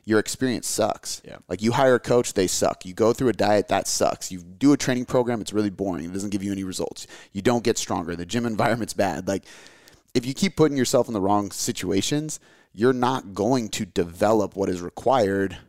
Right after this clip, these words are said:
Speaker 1: or experience what's required in order to build adherence, right? People ask me, "How, how do you stay on point?" Which is adherence, right? For me, I'm not, I guess I, I, I do have a coach. I'm kind of adhering to them, but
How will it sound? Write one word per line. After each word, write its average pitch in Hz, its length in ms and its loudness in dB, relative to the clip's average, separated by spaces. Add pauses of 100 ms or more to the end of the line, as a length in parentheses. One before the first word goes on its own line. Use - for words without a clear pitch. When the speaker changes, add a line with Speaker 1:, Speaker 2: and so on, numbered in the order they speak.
(160)
Speaker 1:
or 131 160 6
experience 135 720 -2
what's 92 160 -2
required 95 580 0 (160)
in 101 80 -4
order 110 160 4
to 98 320 -4 (200)
build 113 260 4
adherence, - 440 -10 (380)
right? 92 220 0 (100)
People 147 320 2
ask - 260 0
me, 120 120 -4
"How, 127 420 2 (240)
how 135 80 2
do 135 80 4
you 127 80 0
stay - 180 0
on 104 120 -2
point?" 120 300 -4 (480)
Which 107 140 -4
is 98 120 -4
adherence, - 420 -4
right? 87 260 -4 (300)
For 107 100 -4
me, 110 220 0
I'm 92 100 -2
not, 98 160 -4 (640)
I - 40 -12
guess 101 220 0
I, 90 260 0
I, 95 280 -2
I 95 100 2
do 98 100 0
have 87 100 -4
a - 20 -20
coach. - 260 -6
I'm - 80 -10
kind 92 240 -8
of 80 60 -6
adhering 85 300 -10
to - 60 -16
them, 90 140 -6
but 90 160 -2